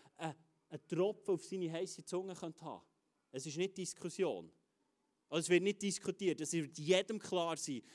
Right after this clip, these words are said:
dass der einzige Weg zum Vater im Himmel, der einzige Weg, in Gemeinschaft zu treten mit Gott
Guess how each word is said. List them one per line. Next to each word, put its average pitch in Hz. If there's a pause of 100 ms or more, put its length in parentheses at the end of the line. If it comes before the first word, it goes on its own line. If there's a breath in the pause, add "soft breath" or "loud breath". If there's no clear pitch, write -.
dass 139
der 175
einzige 214
Weg 170
zum 160
Vater 208
im 226
Himmel, 131 (220 loud breath)
der 151
einzige 220
Weg, 170 (160 loud breath)
in 151
Gemeinschaft 196
zu 175
treten 143 (220 loud breath)
mit 147
Gott 202